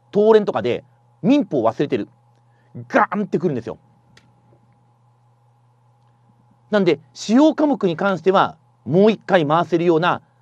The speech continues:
体制を作りましょう。次の文字。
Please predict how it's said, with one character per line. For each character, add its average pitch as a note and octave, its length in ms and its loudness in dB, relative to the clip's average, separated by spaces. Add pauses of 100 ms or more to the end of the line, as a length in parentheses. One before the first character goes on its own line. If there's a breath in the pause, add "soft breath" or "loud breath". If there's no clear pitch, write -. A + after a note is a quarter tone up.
(380)
体 F3 240 -4
制 D#3 100 0
を C#3 60 0
作 - 120 -12
り C#3 60 -6
ま C#3 60 -6
し - 80 -8
ょ B2 80 -2
う。 - 40 -12 (4000)
次 G#3 120 -6
の F#3+ 60 0
文 B2 100 -10
字。 - 100 -20